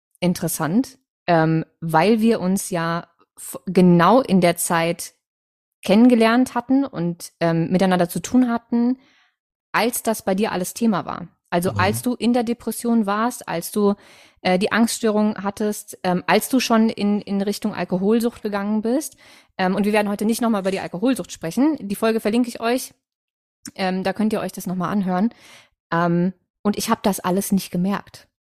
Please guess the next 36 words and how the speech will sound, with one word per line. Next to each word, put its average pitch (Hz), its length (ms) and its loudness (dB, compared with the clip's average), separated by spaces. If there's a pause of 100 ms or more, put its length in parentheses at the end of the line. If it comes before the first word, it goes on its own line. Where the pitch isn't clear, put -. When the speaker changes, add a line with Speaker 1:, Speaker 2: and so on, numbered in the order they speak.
Speaker 2:
Mhm. 104 420 -6 (600)
Speaker 1:
Ich, - 380 -4
du 196 280 -2
warst, 208 300 4 (200)
äh, 190 140 -2
mit 202 180 0
meiner 202 180 4
damaligen 220 500 2
besten 196 260 -2
Freundin, 247 500 0
äh, 247 140 -6
liiert 254 600 -4 (180)
und 196 440 0
wir 185 280 -4
haben 190 120 4
uns 214 200 2
oft - 180 -2
gesehen. 226 640 4 (140)
Äh, 180 160 2
ich - 160 -6
hab 202 100 -8
sie 190 160 2
jeden 226 260 0
Tag 190 200 -10
gehört. 262 540 -2 (380)
Ähm, 185 440 0 (300)
wir, 185 180 -6
wir 185 200 0
haben 202 140 6
super 226 360 4
viel 226 200 0
Zeit - 260 0
miteinander 185 380 2
verbracht. 185 680 -4 (220)
Ähm, 180 480 0 (760)
mir, 196 180 0